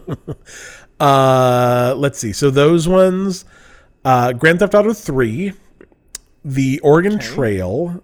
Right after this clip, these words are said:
Speaker 1: I, I would assume, like, sometimes, I, I know with, like, the Rock and Roll Hall of Fame, um, you, it, they, you can't be inducted until, like, twenty-five years after your first album. So my guess is that, like,
Speaker 2: Yeah.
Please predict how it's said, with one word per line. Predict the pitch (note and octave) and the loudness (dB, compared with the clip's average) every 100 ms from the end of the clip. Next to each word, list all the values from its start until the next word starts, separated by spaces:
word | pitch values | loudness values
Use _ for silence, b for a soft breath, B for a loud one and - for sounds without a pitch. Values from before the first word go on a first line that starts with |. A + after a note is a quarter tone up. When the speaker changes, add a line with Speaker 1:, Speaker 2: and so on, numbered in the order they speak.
| - | -2
Speaker 1:
I, | E3+ C#3+ - | -2 -2 -4
I | G#3+ A3+ | 0 0
would | A3+ | 0
assume, | - D#4+ D#4 C#4 | -4 -2 0 0
like, | A3 E3+ F3 E3 | -2 0 0 0
sometimes, | C#4 D#4 D4 C4+ A#3+ G3+ | -4 -2 -2 -2 -2 0
I, | F#3+ G3 | 0 2
I | G#3 | 0
know | B3 C#4 | 2 0
with, | A#3+ | 0
like, | G3 D3+ | 0 0
the | C3 | -2
Rock | B2+ - | -2 -2
and | B2+ | -4
Roll | B2+ | -2
Hall | B2 B2 | -2 -4
of | |
Fame, | - B2+ C3 C3+ - | -4 -6 -6 -8 -6
um, | A#2+ A2+ A2 G#2 G2+ G#2 B B B B - | -4 -4 -4 -6 -10 -14 B B B B -8
you, | C#3+ C#3 D#3+ E3 | -2 -2 -2 -6
it, | D3 - C#3 | -8 -6 -2
they, | C3+ C3+ | -2 -2
you | C#3+ | -10
can't | - F#3 E3+ | -6 -6 -2
be | D3 | 0
inducted | C#3 C#3 B2+ C#3+ | 0 -2 -2 -4
until, | B2+ A#2 - - C3+ B2+ A#2+ A2+ A2 - _ _ | -4 -4 -8 -6 -4 -2 -4 -6 -10 -18 _ _
like, | B2+ A#2+ A2 | -8 -8 -8
twenty-five | - - E3 D3+ C#3 C#3+ B2+ | -14 -4 -2 -2 -2 -2 0
years | A#2+ A#2+ C3+ | -2 -2 -2
after | B2 - | -6 -6
your | A#2 G#2+ | -8 -8
first | - A2+ G#2+ | -8 -8 -6
album. | G2 G#2 A#2+ B2 B2+ | -6 -6 -8 -10 -8
So | - C#3+ | -4 -2
my | C#3+ | 0
guess | E3+ G#3 - | 2 2 2
is | C#3 B2 | -2 -2
that, | A2+ | -4
like, | A2 G2+ | -4 -6
Speaker 2:
Yeah. | B2 A2 | -8 -12